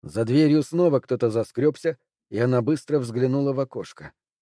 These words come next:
На этот раз Нора разглядела тёмный силуэт головы, слегка покачивающийся за стеклом. Потом к окну прижалось лицо —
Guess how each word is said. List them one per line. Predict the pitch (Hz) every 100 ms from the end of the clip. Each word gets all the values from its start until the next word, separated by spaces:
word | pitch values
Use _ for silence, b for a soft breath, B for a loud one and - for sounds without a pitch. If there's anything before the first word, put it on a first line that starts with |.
| _ _
На | - 98 131
этот | 120 110
раз | 143 135 -
Нора | 90 143 139 131
разглядела | 127 113 123 113 151 135
тёмный | - 143 139 135
силуэт | - 131 139 117
головы, | 131 127 107 104 - _ _
слегка | _ 107 104 123 107
покачивающийся | 107 110 120 - 110 110 - 107 113
за | 104
стеклом. | 98 104 - 87 76 _ _ _ _ _ _
Потом | 90 110 135
к | 123
окну | 127 123 139
прижалось | - 120 98 123 117 -
лицо — | 104 101 - 151